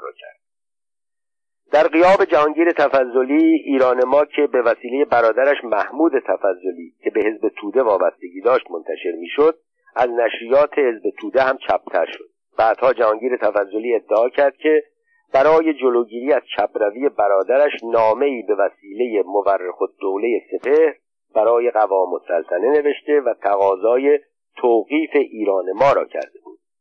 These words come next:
ولی سپهر به جای آنکه آن نامه را به قوام السلطنه برساند، به ساتچیکوف سفیر شوروی در ایران داده بود.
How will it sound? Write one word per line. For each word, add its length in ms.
ولی 300
سپهر 400
به 80
جای 240
آنکه 240
آن 160
نامه 280
را 100
به 100
قوام 400
السلطنه 500
برساند، 680
به 120
ساتچیکوف 680
سفیر 400
شوروی 360
در 160
ایران 320
داده 320
بود. 120